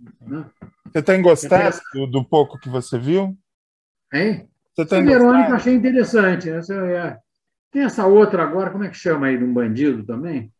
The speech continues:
Speaker 1: Como é que chama essa?
Speaker 2: Ah, você me pegou. Não vou lembrar o nome.
Speaker 1: É, é. Tem, tem, tem a, o,
Speaker 2: Mas eu
Speaker 1: que tem
Speaker 2: sei
Speaker 1: o,
Speaker 2: de qual você
Speaker 1: os
Speaker 2: tá
Speaker 1: dois
Speaker 2: falando.
Speaker 1: cais também, né?
Speaker 2: Que é
Speaker 1: Também ainda não
Speaker 2: baseado
Speaker 1: vi.
Speaker 2: num caso real, inclusive.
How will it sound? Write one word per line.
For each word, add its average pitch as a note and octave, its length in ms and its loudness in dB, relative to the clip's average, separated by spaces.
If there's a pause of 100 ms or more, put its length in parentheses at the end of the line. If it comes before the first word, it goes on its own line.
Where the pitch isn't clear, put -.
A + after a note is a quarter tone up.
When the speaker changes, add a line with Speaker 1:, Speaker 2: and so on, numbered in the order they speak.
(360)
Speaker 1:
Como D#3+ 120 -18
é C3+ 40 -16
que - 80 -20
chama A2+ 360 -10
essa? F2+ 160 -18 (1500)
Speaker 2:
Ah, D#3+ 680 -4
você C3 400 -6
me E3+ 140 -4
pegou. A2+ 400 -4 (340)
Não C3 260 -8
vou B2+ 120 -2
lembrar A2+ 320 0
o G#2+ 60 -2
nome. G#2 260 -8 (420)
Speaker 1:
É, C#3 80 -10
é. G#2+ 400 -8 (120)
Tem, G3+ 160 -8
tem, G#3 240 0
tem G3 120 0
a, F#3 160 2
o, D#3+ 120 0
Speaker 2:
Mas F3+ 220 2
eu G#3+ 120 6
Speaker 1:
que G3+ 80 -2
tem E3 80 2
Speaker 2:
sei G#3 160 6
Speaker 1:
o, G3 40 2
Speaker 2:
de E3+ 160 0
qual E3 300 4
você D#3 220 -4
Speaker 1:
os D#3 80 -6
Speaker 2:
tá C#3 60 -2
Speaker 1:
dois F#3 260 4
Speaker 2:
falando. - 100 -4
Speaker 1:
cais - 320 2
também, F3 460 -4
né? F#3 220 -8 (280)
Speaker 2:
Que E3+ 80 2
é D#3+ 40 6
Speaker 1:
Também D3+ 160 2
ainda F#3+ 180 0
não D#3+ 60 2
Speaker 2:
baseado D#3+ 280 2
Speaker 1:
vi. - 60 -6
Speaker 2:
num D3 180 -6
caso C#3 380 0
real, A#2+ 680 -4
inclusive. G2+ 640 -14